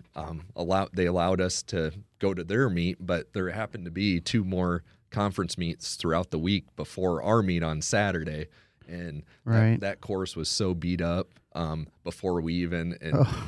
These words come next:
Speaker 1: you, you remember the rubber mats.
Speaker 2: Oh, gosh, yes.
Speaker 1: <laughs>
Speaker 2: There was corners that were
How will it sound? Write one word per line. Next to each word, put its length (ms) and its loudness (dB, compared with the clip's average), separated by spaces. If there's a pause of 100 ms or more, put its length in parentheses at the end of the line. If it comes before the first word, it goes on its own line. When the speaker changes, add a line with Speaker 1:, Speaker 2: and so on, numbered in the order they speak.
(220)
Speaker 1:
you, 160 -6
you 200 8
remember 400 4
the 120 2
rubber 280 4
mats. 300 6
Speaker 2:
Oh, 100 12
gosh, 420 10
yes. 440 6
Speaker 1:
<laughs> 120 4
Speaker 2:
There 120 12
was 180 12
corners 500 12
that 160 8
were 260 10